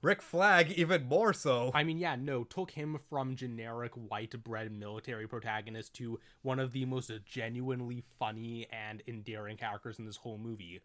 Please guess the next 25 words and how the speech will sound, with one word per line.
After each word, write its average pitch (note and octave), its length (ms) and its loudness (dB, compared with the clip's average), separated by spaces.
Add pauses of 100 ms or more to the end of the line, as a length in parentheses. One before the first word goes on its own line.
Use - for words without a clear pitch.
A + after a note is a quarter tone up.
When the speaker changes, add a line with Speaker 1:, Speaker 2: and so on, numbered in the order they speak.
Speaker 1:
In G#3 180 -4
this A#3 140 -2
whole A3 260 8
franchise. D#3+ 760 2
Speaker 2:
Yeah. G#2 180 -2 (160)
Shout G3+ 380 -2
out A3+ 100 -2 (160)
Speaker 1:
Yeah. F3 80 -2
Speaker 2:
to - 0 -
Film E3 320 -2
Rescue C#3+ 400 -4
Squad A#2+ 420 -2
for C#3 100 -6
their B2 120 -2 (140)
fucking, A#2+ 400 -4 (100)
um, A2 400 -4 (400)
J. B2+ 280 -2
Courtney B2+ 440 -4
Kinnaman, A#2+ 760 -4
um, A2+ 240 -2
Logan, A#2 440 -2
whatever. A2+ 680 0
Speaker 1:
Jivenich E3+ 540 6
Kinnaman E3 300 -2
Timblewood. A#2+ 500 2